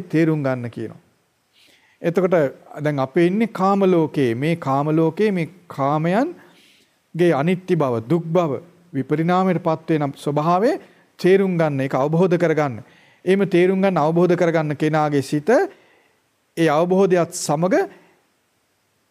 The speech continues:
ඒවට බැඳිලා තිබුණ එකෙන් නිදහස් වෙනවා.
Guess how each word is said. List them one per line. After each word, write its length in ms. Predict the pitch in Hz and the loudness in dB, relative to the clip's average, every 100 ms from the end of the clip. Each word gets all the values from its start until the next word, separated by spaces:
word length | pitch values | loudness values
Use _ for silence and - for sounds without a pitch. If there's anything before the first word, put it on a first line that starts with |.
| _ - | _ 0
ඒවට 480 | 180 185 180 170 147 | 4 4 2 0 -2
බැඳිලා 420 | 135 160 220 226 | -2 0 2 2
තිබුණ 240 | 220 190 | 0 0
එකෙන් 260 | 180 175 151 | 2 0 0
නිදහස් 320 | 151 165 160 | 0 0 0
වෙනවා. 260 | 151 120 | -4 -4